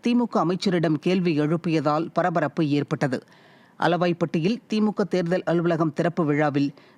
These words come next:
விடிய அமைச்சர் மதிவேந்தன் கலந்து கொண்டார். விழாவில் அவர் பேசிக் கொண்டிருக்கும் போது கூட்டத்தில் இருந்த சாந்தி என்ற பெண் பலமுறை மகளிர் உரிமை தொகைக்கு விண்ணப்பித்தும் இதுவரை உரிமை தொகை வரவில்லை என கேள்வி எழுப்பியதால்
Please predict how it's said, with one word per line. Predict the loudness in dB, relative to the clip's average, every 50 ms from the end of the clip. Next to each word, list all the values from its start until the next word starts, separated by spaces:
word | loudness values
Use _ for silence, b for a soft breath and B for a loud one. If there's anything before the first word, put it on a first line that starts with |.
| B B
விடிய | -2 0 0 0
அமைச்சர் | 0 0 0 0 0 -2 -2 0 0 0 2
மதிவேந்தன் | 2 2 0 0 0 0 0 0 0 0 0
கலந்து | 0 0 0 2 0 0
கொண்டார். | 0 0 0 0 0 -2 -4 -8 -16 b b b b b
விழாவில் | b -2 0 0 0 0 0 -2 -4 -2
அவர் | -2 -2 -2 -2 0
பேசிக் | -2 -2 -2 -2 -2 0
கொண்டிருக்கும் | 0 0 2 2 0 0 0 0 0
போது | 0 0 2 2 0 0 -2 -2
கூட்டத்தில் | -4 -4 -2 0 -2 -2 0 0 0
இருந்த | 0 0 2 2 0 0 -2
சாந்தி | -2 0 0 0 0 0 -2 -4 -4 -2
என்ற | -2 0 0 0
பெண் | 0 0 0 0 0 0 -4 b b b b b b b
பலமுறை | 0 0 2 2 2 2 2 0 -2 -2 -2
மகளிர் | -2 -2 -2 0 0 0 0 -2 -2
உரிமை | -2 -2 0 0 0 0
தொகைக்கு | 0 -2 0 0 -2 -2 -2 -2 0
விண்ணப்பித்தும் | 0 0 0 0 0 -2 -2 -2 0 -2 -2 -2 -4
இதுவரை | -4 -2 -2 0 0 0 0 0 -2 -2 -2
உரிமை | -2 0 2 2 2 0 0
தொகை | 0 0 0 0 0
வரவில்லை | 2 2 0 0 0 0 2 2 2 2
என | 2 0 0
கேள்வி | 0 0 0 0 2 2 2 2
எழுப்பியதால் | 2 0 0 0 0 0 0 2 2 2 0 0 -2